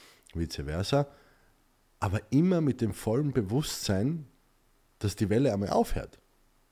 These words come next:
Und die geht nicht ewig, die geht nur bis zum Strand und das war's. Und obwohl, obwohl er das schon vorher weiß, schon beim Warten, beim, wenn er der Welle entgegenpaddelt, wenn er sich dann umdreht und,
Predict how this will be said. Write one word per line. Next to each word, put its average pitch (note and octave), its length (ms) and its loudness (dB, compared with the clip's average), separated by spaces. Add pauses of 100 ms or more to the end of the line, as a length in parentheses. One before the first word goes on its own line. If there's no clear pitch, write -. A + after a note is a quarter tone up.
(100)
Und E2+ 80 -2
die G2 60 2
geht F#3 200 2
nicht - 200 -4
ewig, D2+ 320 -6
die F2+ 100 -4
geht A#2+ 200 -4
nur C#3+ 100 0
bis - 160 -12
zum C#3+ 100 -2
Strand C#3 340 -4
und C#3+ 80 -2
das C3 140 -4
war's. - 400 -6 (840)
Und A2+ 300 4
obwohl, D3+ 640 4 (240)
obwohl D3 320 2
er F#3 60 0
das D3+ 180 0
schon D3 120 0
vorher - 420 0
weiß, D#2+ 460 -4 (240)
schon A#2 200 -2
beim B2+ 240 0
Warten, F2 560 2
beim, F#2+ 720 -4 (440)
wenn G#2 280 -4
er G#2+ 60 0
der G2 260 -2
Welle A2 280 4
entgegenpaddelt, G#2 840 0
wenn F#2+ 80 0
er G2+ 60 2
sich G2 140 -4
dann G#2 140 -4
umdreht G2+ 640 2
und, F#2 200 -4